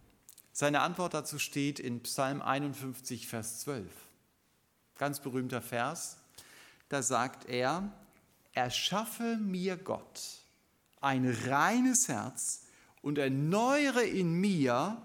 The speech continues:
einen festen Geist.“ Das heißt, David begreift, ich kann mir kein neues Herz schaffen.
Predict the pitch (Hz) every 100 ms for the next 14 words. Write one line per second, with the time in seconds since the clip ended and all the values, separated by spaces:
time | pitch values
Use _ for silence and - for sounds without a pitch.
0 | - - _ _ _ - 120 110 107 -
1 | - 143 - - 143 139 120 85 - -
2 | - - - - _ _ _ _ _ _
3 | _ _ _ _ - - - - 196 214
4 | 202 208 233 175 143 143 151 175 123 135
5 | 220 - - - - 202 180 - - -
6 | 214 254 269 226 220 247 254 247 - 190
7 | 220 214 202 214 226 220 220 226 226 -
8 | 95 - 113